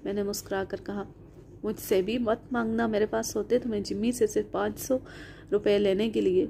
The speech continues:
जमन खाने के दस चक्कर ना लगाता।" नाजों का मुंह लटक गया था। वाज़े तौर पर वो मुझसे कुछ छींटने के चक्कर में थी। मेरे जवाब के बाद उसका मूड ख़राब हो गया था।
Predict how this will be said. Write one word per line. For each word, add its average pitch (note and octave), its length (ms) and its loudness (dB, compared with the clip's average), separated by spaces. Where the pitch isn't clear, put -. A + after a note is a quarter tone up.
जमन A3 280 0
खाने G#3+ 280 -2
के G#3 140 2
दस G3 260 0
चक्कर F#3 340 -2
ना F#3+ 180 2
लगाता।" - 460 -4
नाजों A3 320 2
का B3+ 120 2
मुंह A3+ 260 4
लटक F#3+ 300 4
गया G3+ 160 2
था। G3+ 180 -2
वाज़े G#3+ 360 6
तौर B3+ 160 6
पर B3 200 0
वो G3+ 100 -2
मुझसे A#3 380 0
कुछ A#3 180 -2
छींटने G#3 420 -2
के A3 120 2
चक्कर G3 340 -4
में F#3 180 2
थी। E3+ 180 -10
मेरे A#3+ 160 6
जवाब A3 380 2
के A#3+ 80 0
बाद A#3 260 0
उसका A3+ 240 -2
मूड G#3+ 200 0
ख़राब G3+ 340 2
हो A3 80 6
गया A3+ 200 2
था। A#3 200 0